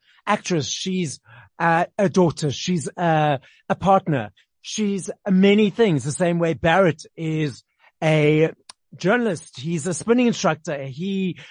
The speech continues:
likes to dance. It's not about putting people into boxes. It's about seeing a person as a person who can accomplish and do many things in many areas. So I, I totally agree with you.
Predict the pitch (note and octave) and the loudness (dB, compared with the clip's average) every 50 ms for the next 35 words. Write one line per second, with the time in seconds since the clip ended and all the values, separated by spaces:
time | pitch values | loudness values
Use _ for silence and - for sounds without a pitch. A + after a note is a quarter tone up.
0 | - _ - C3 D3+ D#3+ E3+ - - - - A3 D#3+ A3+ A#3 B3 B3 G3+ E3+ - | -20 _ -4 0 0 0 0 -2 -4 -4 -2 0 4 4 4 4 4 2 0 -4
1 | - - _ _ _ _ _ _ _ _ _ - - G#3 - - - - _ _ | -8 -16 _ _ _ _ _ _ _ _ _ -6 -6 -6 -6 -6 -12 -16 _ _
2 | - A3+ F3+ D#3+ E3 F3+ G#3 G#3+ A3+ F3 F3+ F3 E3+ - F3 F#3+ F#3+ F3 E3 F3 | -10 -6 -2 0 2 2 2 2 2 2 0 0 0 -4 -6 -6 -6 -4 -4 -6
3 | E3 - D#3+ D#3 D3 - - A#2 C#3 C3+ C#3+ - - - C3+ G#2+ A#2+ - - D#3 | -4 -2 -2 -2 -2 -2 -2 0 2 2 2 0 -2 -10 -10 -10 -10 -10 -10 -6
4 | A#2 D3+ D3+ D3+ D3+ D#3 _ _ _ _ _ - - - G3+ G#3 G#3 G3+ F3+ - | -2 0 0 0 -2 -4 _ _ _ _ _ -16 -8 -2 0 0 2 2 0 -2
5 | - F3+ F3+ F3 - - F#3 E3+ E3+ - - E3 D#3 D3+ D3+ - - - _ _ | 0 0 0 0 0 -2 -4 -4 -6 -6 -6 -2 -2 -2 -2 -2 -6 -14 _ _
6 | _ - F#3 F#3+ G3+ - - F#3 G#3 G#3 F#3 - - E3+ D3 C#3 C3+ - _ _ | _ -6 -2 -2 -2 -2 -2 -2 -2 -2 -2 -2 -4 -2 -2 -2 -4 -8 _ _
7 | _ _ - F3 F#3+ F#3+ - G3+ F#3 F3+ F3 - E3 F#3+ G3 - F#3+ G3 D#3+ - | _ _ 0 2 2 2 4 2 2 2 2 2 0 0 0 0 0 -2 0 -2
8 | - D#3+ E3 D#3+ - D#3 D#3+ D#3+ D#3+ D3+ C3+ _ _ _ _ _ - D#3+ F#3 G3+ | -4 -4 -2 -2 0 0 2 2 2 2 -2 _ _ _ _ _ -2 2 4 4
9 | A#3 B3+ A#3+ - - F3 E3+ D#3+ D#3 D#3+ E3+ E3 E3+ F3+ G3+ G3+ G#3+ A3 A#3 C4 | 4 2 0 0 0 0 0 0 -2 -4 -2 -2 -2 -2 -4 -4 -4 -4 -4 -4
10 | B3 G3 G#2 F#2+ F#2+ G#2+ - - - E3+ E3 E3 - D#3 D#3 D#3+ D#3 - _ - | -4 -4 -6 -10 -14 -16 -16 -8 -4 -2 -2 -2 -2 -2 -2 -2 -2 -6 _ -4
11 | E3 E3+ - - F3 G3 G3 - G3+ F3+ D3+ - E3+ E3+ F#3 G3+ G3+ - - C#3 | -4 -4 -4 -2 0 -2 0 2 2 0 2 4 4 2 4 2 0 -2 -4 -4
12 | B2+ A2+ A2 A2+ | -4 -4 -4 -6